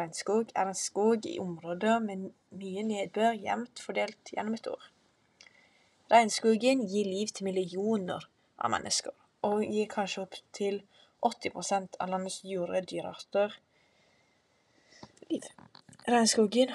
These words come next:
har i tillegg langt høyere lagringskapasitet for C O to enn annen type skog. Derfor er bevaring av regnskogen en veldig effektiv måte for å holde klimagassene nede. Bladene i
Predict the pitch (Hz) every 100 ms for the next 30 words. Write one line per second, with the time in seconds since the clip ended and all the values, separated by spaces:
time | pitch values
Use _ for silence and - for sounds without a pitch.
0 | - 208 202 202 180 180 180 185 - -
1 | 190 170 175 185 190 - 175 - - 196
2 | - 190 - 196 - 196 180 202 190 -
3 | 214 196 - 196 180 170 - - - -
4 | - _ _ _ _ - - - 196 -
5 | 214 - 190 180 - 185 208 196 180 -
6 | 190 190 170 - 170 180 240 247 - 190
7 | 190 208 185 190 202 - 175 - 196 190
8 | 175 - - 220 240 - _ _ - 247
9 | 254 254 - 202 196 190 190 208 202 -
10 | - - - _ _ _ _ _ _ _
11 | _ - - - - - - _ - 254
12 | 269 214 208 247 220